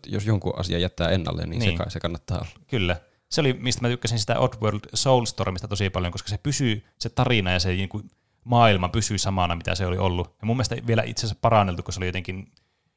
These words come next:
Speaker 2: no, tää nyt voi ehkä johtua siitä, että mä en ymmärtänyt ehkä lapsena sitä hirveästi, mutta se tarina oli huomattavasti, niinku, vielä silleen, niinku, enemmän esillä siinä. Mutta jos sä alat rewritaamaan mitään tarinaa, vaikka joku, oli se sitten elokuva tai peli tai joku,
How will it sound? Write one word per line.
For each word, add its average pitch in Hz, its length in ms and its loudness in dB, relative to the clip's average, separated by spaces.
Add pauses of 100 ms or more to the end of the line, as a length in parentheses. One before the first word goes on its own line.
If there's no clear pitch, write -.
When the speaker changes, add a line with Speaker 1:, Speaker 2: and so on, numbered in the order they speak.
(140)
Speaker 2:
no, 104 240 2 (200)
tää - 120 6
nyt - 180 2
voi 113 100 6
ehkä 107 160 0
johtua 104 180 0
siitä, 110 180 0
että - 100 -2
mä 107 60 2
en 120 80 -4
ymmärtänyt 101 500 2
ehkä 95 220 0
lapsena 92 360 0
sitä - 120 -4
hirveästi, 92 520 -4 (320)
mutta 104 240 -4
se 107 100 2
tarina 120 340 4
oli 104 180 2
huomattavasti, 110 580 -2
niinku, 98 220 -4
vielä 98 160 0
silleen, 95 220 -2
niinku, 98 160 -4
enemmän 104 300 -2
esillä 110 440 0
siinä. - 320 -6 (600)
Mutta 120 240 0
jos 135 220 2
sä 151 60 2
alat 147 120 0 (200)
rewritaamaan 113 840 0
mitään 104 240 -2
tarinaa, 92 420 -2
vaikka 135 220 0
joku, 120 400 0
oli 110 200 -4
se 120 40 -2
sitten - 200 -10
elokuva 123 400 6
tai 104 260 0
peli 98 260 2
tai 90 200 2
joku, 95 360 -6